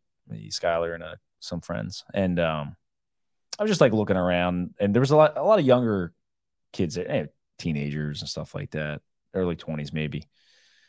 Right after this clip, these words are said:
And it was crazy to me that just all of 'em, uh, you know, constantly just on their phone the whole exa-, entire time, thinking, like,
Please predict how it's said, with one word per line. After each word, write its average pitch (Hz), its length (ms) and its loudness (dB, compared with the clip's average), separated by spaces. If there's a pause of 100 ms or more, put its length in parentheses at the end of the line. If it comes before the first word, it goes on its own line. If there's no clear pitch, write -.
(260)
And 190 60 8
it 214 40 10
was 196 100 6
crazy 330 260 6
to 247 80 2
me 139 120 6
that 127 100 6
just 117 160 0
all 123 260 8
of 120 80 2
'em, 110 300 0 (180)
uh, 104 80 0 (300)
you 127 100 4
know, 80 220 0 (120)
constantly 110 500 4
just 98 200 0
on 104 80 2
their 92 80 2
phone 98 360 0
the 87 120 -2
whole 92 260 2
exa-, 85 300 -2
entire 87 320 0
time, 113 420 -2
thinking, 123 260 0
like, 123 180 0